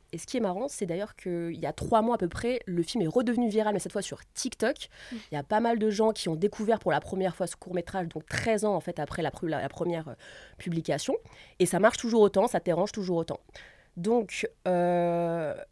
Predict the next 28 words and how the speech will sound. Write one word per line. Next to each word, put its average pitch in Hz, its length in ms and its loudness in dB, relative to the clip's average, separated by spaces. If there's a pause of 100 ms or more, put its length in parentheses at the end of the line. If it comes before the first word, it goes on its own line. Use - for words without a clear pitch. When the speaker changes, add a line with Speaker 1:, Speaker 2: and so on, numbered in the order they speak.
(140)
Speaker 1:
tu - 100 -6
me 202 80 0
disais 214 160 0
de, 208 60 -4
de 180 260 2
vous 202 80 2
raconter 220 280 4
un 220 60 8
peu 254 120 2
le 240 40 2
truc. - 300 2
Je 180 120 -2
peux 226 120 0
juste 262 200 4
vous 254 120 4
dire 277 220 4
que 254 100 2
les 196 120 6
thématiques, 262 440 2
c'est 208 120 0
comme 247 180 0
dans 202 200 6
Munchausen, 220 600 2
un 175 120 0
autre 220 180 -2
de 185 80 -2
ses 190 100 -4
courts-métrages, 180 500 0